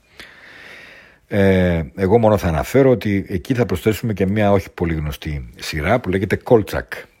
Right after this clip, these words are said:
Παλιά, παλαιότερη του Supernatural, που είναι κάτι αντίστοιχο.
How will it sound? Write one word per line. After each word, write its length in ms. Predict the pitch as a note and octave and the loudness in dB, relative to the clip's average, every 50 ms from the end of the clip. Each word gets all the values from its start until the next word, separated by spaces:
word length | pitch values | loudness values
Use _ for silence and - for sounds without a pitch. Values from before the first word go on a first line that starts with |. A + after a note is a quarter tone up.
| _ _ _ _ _ _ _ - - _ _ _ _ _ _ _ _ _ _ _ _ _ _ - - - - - - - - - - - _ _ _ _ _ _ _ _ _ _ _ | _ _ _ _ _ _ _ -20 -20 _ _ _ _ _ _ _ _ _ _ _ _ _ _ -20 -20 -20 -20 -20 -20 -20 -20 -20 -20 -20 _ _ _ _ _ _ _ _ _ _ _
Παλιά, 360 | - F#2 F2+ F#2 G2 G2+ F#2 | -4 -2 0 2 2 2 0
παλαιότερη 680 | - - - A2 G#2 G#2 G#2 A#2 B2 B2 - G#2+ F2+ E2 | -2 -2 2 4 4 6 8 8 6 6 2 -2 -4 -2
του 100 | D2+ E2+ | -4 -6
Supernatural, 800 | - - F2+ - F#2 E2 E2+ F2 F2 E2+ - - D2+ D2 D2 C#2 - | -6 -6 -4 -2 -2 -2 -2 -2 -4 -4 -6 -6 -8 -8 -8 -8 -8
που 80 | - | -6
είναι 100 | F2+ E2 | -6 -4
κάτι 260 | D#2 - E2 D#2 F#2 | -4 -4 -6 -4 -4
αντίστοιχο. 600 | D#2+ D#2 C#2+ D2+ D2+ - - - - - - - | -6 -6 -6 -6 -8 -8 -10 -14 -18 -18 -20 -20